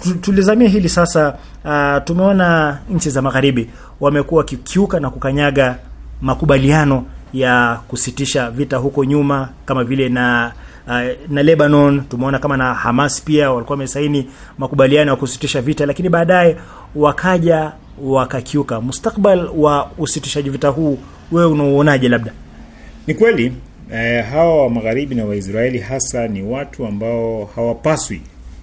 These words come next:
Speaker 2: kuaminika katika masuala ya usitishaji vita. Hata mtoto mdogo,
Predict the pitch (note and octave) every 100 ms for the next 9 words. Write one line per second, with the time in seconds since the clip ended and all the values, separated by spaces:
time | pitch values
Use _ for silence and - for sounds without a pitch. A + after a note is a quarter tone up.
0 | - - - - A#2 B2 A#2+ C3+ B2 A#2
1 | A2 A2 G#2 - C3 A#2 - - G2+ G2+
2 | A#2+ A#2 A#2+ E3 F3 D3+ C3+ A#2+ A#2+ C3
3 | C3 D#3 G#2+ D#2+